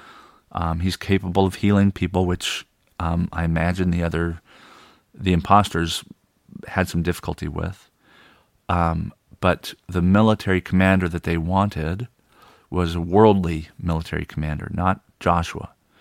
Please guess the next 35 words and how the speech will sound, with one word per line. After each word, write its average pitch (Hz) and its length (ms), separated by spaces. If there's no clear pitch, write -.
Joshua 90 680
followed 90 480
God's 87 340
command, 85 560
um, 85 240
and 87 220
the 87 120
other 104 260
Joshua, 80 440
the 80 80
later 90 300
Joshua, 82 640
what 92 140
he 98 120
did 92 160
is 92 140
he 95 200
built 92 220
the - 80
temple 117 400
after 82 260
their 82 140
return 90 420
from 85 260
exile. - 600
And 92 120
so 104 80
what 104 100
does 101 140
it 98 80
mean 95 540
to - 200
rebuild 92 600
the 85 80
people, 90 720